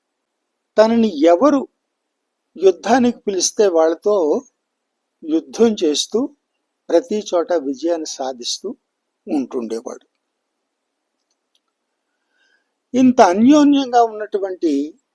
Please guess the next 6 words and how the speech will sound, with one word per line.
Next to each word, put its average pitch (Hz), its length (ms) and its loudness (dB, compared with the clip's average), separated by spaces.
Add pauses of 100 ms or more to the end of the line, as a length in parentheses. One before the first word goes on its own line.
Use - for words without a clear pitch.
(100)
ఈ 185 140 0
సోదరుల 226 680 0
మధ్య 190 420 -2 (3500)
అవగాహన 208 600 4
లోపం 165 500 0
వల్ల 143 260 -2